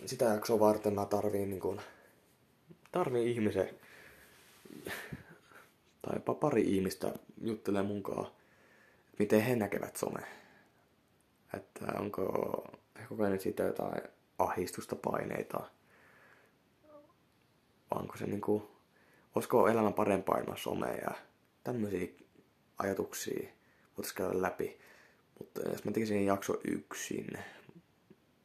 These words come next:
ja vaikka mä olisin niinku jo tosi kokenut podcastaja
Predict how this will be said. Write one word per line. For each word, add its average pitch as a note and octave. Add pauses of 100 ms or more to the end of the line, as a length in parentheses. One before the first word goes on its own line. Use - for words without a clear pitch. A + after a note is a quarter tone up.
(680)
ja F#2+ (500)
vaikka F2+
mä -
olisin -
niinku -
jo -
tosi -
kokenut F2+
podcastaja -